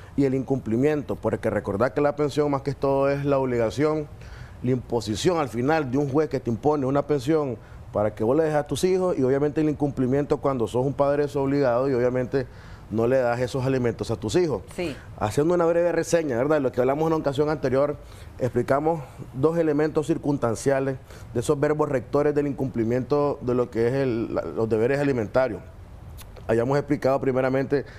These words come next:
Speaker 1: que el verbo rector tiene que decir que, que sea de manera deliberada.
Speaker 2: Sí.
Speaker 1: O sea, que la persona que está obligada a dar los a-, alimentos de manera deliberada omita prestarlos. ¿Eso qué quiere decir? Que yo tengo la intención de no darle alimentos a mis hijos. Ese es el verbo rector.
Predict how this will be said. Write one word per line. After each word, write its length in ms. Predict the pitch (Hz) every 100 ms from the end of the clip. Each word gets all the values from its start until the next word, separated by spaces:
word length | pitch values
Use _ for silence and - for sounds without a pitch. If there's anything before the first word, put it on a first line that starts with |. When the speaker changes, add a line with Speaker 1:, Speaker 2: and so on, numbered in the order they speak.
| - - -
Speaker 1:
que 100 | 113
el 40 | 104
verbo 240 | 123 143
rector 340 | 147 - 147 147
tiene 240 | 143 135
que 100 | 151
decir 380 | 147 131 147 139
que, 340 | 135 143 139 - - - -
que 120 | - 110
sea 180 | 147
de 80 | 151
manera 320 | 156 135 151
deliberada. 720 | 147 147 143 110 110 107 85 - -
Speaker 2:
Sí. 80 | 196
Speaker 1:
O 40 |
sea, 260 | 143 110 107
que 80 | 120
la 120 | 117
persona 400 | 110 110 156 156
que 60 | 120
está 160 | - 151
obligada 420 | 143 127 143 143
a 20 |
dar 100 | 135
los 140 | 143 147
a-, 180 | 139 -
alimentos 540 | 131 123 147 - 139 - - - -
de 100 | 117
manera 320 | 110 110 131 143
deliberada 560 | 139 123 107 117 143
omita 340 | 131 123 135 131
prestarlos. 760 | 110 - 127 120 90 - - - -
¿Eso 180 | 113 139
qué 120 | 139
quiere 200 | 143 139
decir? 340 | 143 170 127 - - - -
Que 140 | 113
yo 120 | 104 120 117
tengo 500 | 156 165 170 139 123
la 140 | 131
intención 760 | 139 123 123 117 - 147 160 147
de 120 | 120
no 180 | 120 143
darle 300 | 135 135 147
alimentos 500 | 147 120 110 113 120
a 60 |
mis 180 | 135 104
hijos. 220 | 113 107 -
Ese 220 | 147 170
es 60 | 156
el 60 |
verbo 260 | 143 143 131
rector. 400 | 113 82 87